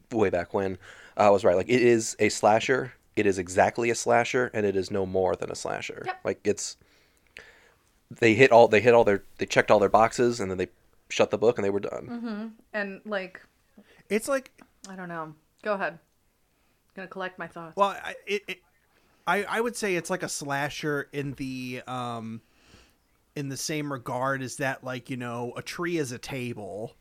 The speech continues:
Speaker 3: You know what I mean? It just, you know, it's all the, all the pieces are here, but it's just, it's not what it is. Like, you know, I, I, I, it's hard to explain. It's, it's just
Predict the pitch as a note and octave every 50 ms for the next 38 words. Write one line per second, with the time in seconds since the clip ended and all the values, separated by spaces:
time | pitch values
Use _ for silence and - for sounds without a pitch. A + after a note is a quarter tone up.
0 | _ _ _ _ _ _ _ _ _ _ _ _ _ _ _ _ _ _ _ -
1 | D3 D3+ D#3 D3+ D3+ D3+ D3 C#3+ C#3+ C#3+ C#3 C#3 C3+ C3+ C3+ C3 B2 C#3+ C3+ -
2 | D#3+ C#3+ - - - - D3+ D3+ D3 C#3 C3+ C3+ C#3 C#3 C3+ - - - _ _
3 | _ _ _ _ _ _ _ _ _ _ _ - - - F#3+ G#3 G3+ D#3+ F#3 F3
4 | E3 - D3 F#3+ A3+ B3 A#3+ G#3+ G#3+ - - G#3+ G#3+ - - G3+ F3+ D#3 C#3 C#3+
5 | B2+ A#2+ - - - G3+ G3 E3+ C#3 A#2+ A2 G#2+ G#2 A2 A2+ - _ _ _ _
6 | _ _ _ _ _ _ _ - D3 C#3 C#3 B2+ - - - E3 D#3 - - -
7 | - D3+ D3 - - E3+ D#3+ E3+ D3+ D3+ D#3 C#3+ C#3+ C3 B2+ B2 A#2+ A2 - C#3
8 | D3 C#3 - F#3+ F3+ F3+ - - C#3+ - - E3+ E3 C3+ C3 D#3 D#3+ D3+ D3 B2
9 | B2 C3+ C3+ B2+ C#3 D3+ - D#3+ F3 F3 E3 D3+ C#3 B2+ - - - - B2+ A#2
10 | A2 G#2 F#2+ F#2 _ _ _ _ _ - - C#3+ - - - D#3 D3 - D#3+ D3+
11 | C3+